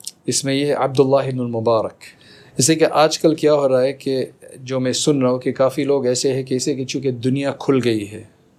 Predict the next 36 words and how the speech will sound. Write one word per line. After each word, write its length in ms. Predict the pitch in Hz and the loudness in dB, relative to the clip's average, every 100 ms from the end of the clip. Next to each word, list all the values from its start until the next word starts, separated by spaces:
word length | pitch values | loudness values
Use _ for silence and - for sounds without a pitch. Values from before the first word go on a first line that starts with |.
| _ - | _ -2
اور 120 | 120 | 0
اگر 200 | 123 113 | 2 0
ہندوستان 460 | 127 127 127 139 139 | 0 -2 2 0 0
میں 80 | 127 | -2
دیکھا 260 | 127 135 | -2 -2
جائے 240 | 131 135 135 | 0 0 0
تو 140 | 127 | -2
ماشاءاللہ 420 | 123 120 135 127 117 | -4 0 0 0 -2
ہندوستان 480 | 123 120 - 127 120 | -2 -4 -2 -2 0
کافی 360 | 131 123 - | -2 -2 -2
ایڈوانس 500 | 131 113 123 127 - | -4 0 0 0 -2
ہو 120 | 113 | -4
رہا 160 | 101 - | -4 -10
ہے، 80 | - _ _ _ - | -16 _ _ _ 0
پیسے 340 | 131 - 143 | 2 4 2
زیادہ 340 | 120 127 131 | 2 0 2
آسان 520 | 139 123 123 135 131 123 | 4 2 0 -2 -2 -2
ہیں 120 | 123 - | -6 -4
آج 280 | 127 131 120 | -2 -2 -2
حاصل 320 | 127 117 131 | -4 0 -2
کرنا 380 | 123 120 117 113 - _ _ _ _ _ | 0 -2 -4 -8 -10 _ _ _ _ _
بیس 180 | 127 127 | -2 0
سال 240 | - 117 107 - _ _ | 2 2 0 -10 _ _
کے 120 | - 123 | -6 -4
مقابلے 460 | 113 - 120 110 | -2 0 0 0
میں، 120 | 104 | -6
یعنی 140 | 117 117 | -6 -4
بیس 140 | 127 | -2
سال 160 | - 120 | 0 0
پہلے 320 | - 113 139 | 0 0 0
کے 100 | 135 | 0
مقابلے 380 | 127 - 131 139 | -2 0 0 0
میں 140 | 135 | -4
آج 340 | 120 170 175 - | -2 0 -2 0
پیسے 340 | 127 123 135 | -2 0 -2
زیادہ 560 | 117 120 120 120 131 | -2 0 0 2 0